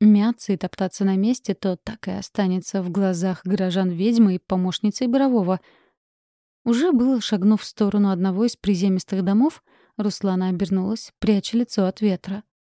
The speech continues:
Взгляд притянула остроконечная крыша деревянной башни, выглядывавшая из-за верхушек невысоких елей.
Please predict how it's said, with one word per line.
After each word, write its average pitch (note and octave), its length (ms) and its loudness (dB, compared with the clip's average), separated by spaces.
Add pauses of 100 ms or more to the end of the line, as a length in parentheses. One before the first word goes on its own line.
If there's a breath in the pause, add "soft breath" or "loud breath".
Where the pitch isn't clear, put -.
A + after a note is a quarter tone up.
(140)
Взгляд F#3+ 560 -2
притянула F#3+ 520 -2
остроконечная F#3 760 -4
крыша G3+ 320 -4
деревянной F#3+ 460 0
башни, G3 540 0 (300 soft breath)
выглядывавшая F#3 880 -2
из-за F3 200 -4
верхушек - 580 -8
невысоких F#3+ 600 -4
елей. F#3 540 -2